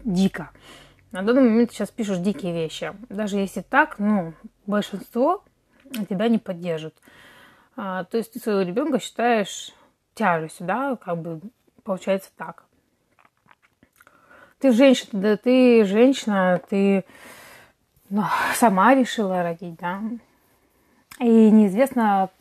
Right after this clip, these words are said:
кем будет твой ребёнок. Может, он будет тем человеком, которым тебе поможет. Но я тебе ещё раз говорю, бери свои рамки с головы. А живи немножко по-другому.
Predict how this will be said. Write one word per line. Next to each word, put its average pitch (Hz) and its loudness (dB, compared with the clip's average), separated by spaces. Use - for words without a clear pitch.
кем 226 2
будет 208 2
твой 208 0
ребёнок. 190 0
Может, 214 -6
он 214 -4
будет 220 -2
тем 214 -2
человеком, 254 -2
которым 202 -6
тебе 185 -10
поможет. 185 -8
Но 220 -8
я 220 -6
тебе 196 -10
ещё 208 -6
раз 185 -6
говорю, 175 -8
бери 208 -4
свои 208 -4
рамки 190 -2
с 175 -14
головы. 170 0
А 208 -4
живи 247 2
немножко 262 -2
по-другому. 208 -2